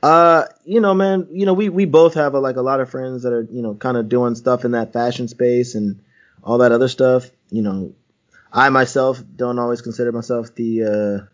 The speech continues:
most fashionable guy, but, you know, when you, when I see somebody doing, uh, something like that, and the, and the clothes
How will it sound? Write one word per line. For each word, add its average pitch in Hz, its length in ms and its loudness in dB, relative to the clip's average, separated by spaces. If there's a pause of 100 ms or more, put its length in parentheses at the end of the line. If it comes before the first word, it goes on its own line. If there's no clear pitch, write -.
(580)
most 113 280 2
fashionable 123 540 0
guy, 139 300 2
but, 120 320 0
you 139 120 -4
know, 110 200 -2
when 123 280 0
you, 143 120 -2
when 143 140 2
I 143 80 4
see 139 240 0
somebody 135 380 2
doing, 120 560 -2 (680)
uh, 104 320 0
something 131 320 2
like 135 200 2
that, 139 180 4
and 135 140 0
the, 135 100 -2
and 139 140 -2
the 131 60 -2
clothes 160 360 4